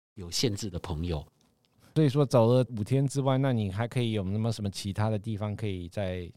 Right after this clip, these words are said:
Speaker 2: 加进去的？比如说弄到十天啊，十一天、十二天这样子，你有什么建议吗？
Speaker 1: 那其实就跟我一样啦，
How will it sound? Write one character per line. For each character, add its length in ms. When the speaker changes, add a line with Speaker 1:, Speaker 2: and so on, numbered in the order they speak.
Speaker 2:
加 240
进 200
去 160
的？ 120
比 140
如 60
说 200
弄 180
到 100
十 280
天 260
啊， 160
十 160
一 100
天、 220
十 140
二 120
天 280
这 100
样 140
子， 180
你 100
有 100
什 100
么 100
建 300
议 200
吗？ 180
Speaker 1:
那 300
其 160
实 460
就 100
跟 160
我 140
一 120
样 180
啦， 200